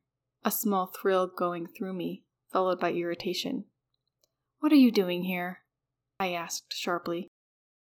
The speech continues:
then mentally reminded myself how badly I'd felt yesterday after being so rude.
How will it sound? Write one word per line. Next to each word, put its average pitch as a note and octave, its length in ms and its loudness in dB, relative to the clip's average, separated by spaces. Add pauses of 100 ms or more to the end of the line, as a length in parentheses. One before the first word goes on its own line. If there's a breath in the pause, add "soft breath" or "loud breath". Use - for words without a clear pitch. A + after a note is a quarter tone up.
(160)
then G3+ 220 4
mentally G3 340 0
reminded F3+ 460 -4
myself E3+ 460 -2
how F3+ 120 -4
badly F#3 500 0
I'd F3 160 -2
felt - 280 -2
yesterday F#3 500 -2
after F3+ 220 -8
being F3 220 -4
so - 180 -6
rude. F3+ 340 -6